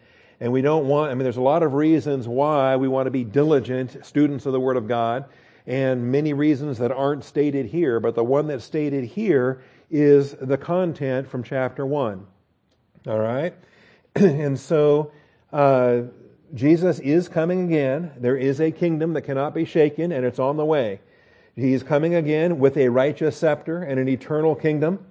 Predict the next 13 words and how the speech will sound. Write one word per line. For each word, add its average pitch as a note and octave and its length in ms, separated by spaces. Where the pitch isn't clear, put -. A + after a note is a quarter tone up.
And C3+ 180
that D3+ 240
eternal E3+ 600
kingdom E3 420
is C3+ 120
gonna C#3+ 200
continue D3+ 640
beyond C#3+ 800
this C#3+ 240
present D3 600
heaven D3+ 420
and D3+ 260
earth. D#3 440